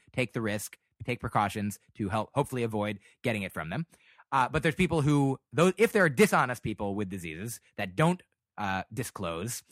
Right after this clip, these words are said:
then that's what people are worried about. People are worried about getting a disease from a, a liar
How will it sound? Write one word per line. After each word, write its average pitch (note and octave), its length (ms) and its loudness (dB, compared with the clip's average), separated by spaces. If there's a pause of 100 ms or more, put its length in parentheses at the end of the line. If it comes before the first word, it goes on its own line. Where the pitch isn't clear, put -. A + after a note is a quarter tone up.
(180)
then C#3+ 260 2 (100)
that's F3 180 4
what F#3 80 -6
people E3 200 2
are D3+ 60 4
worried D3+ 200 6
about. D#2+ 140 -10
People D3+ 160 0
are C3+ 80 2
worried E3 220 4
about D3 180 2
getting E3+ 240 2
a D#3+ 40 2
disease C3 380 -2 (220)
from C#3 180 4
a, B2+ 140 -2
a C3 100 0
liar C#3+ 480 2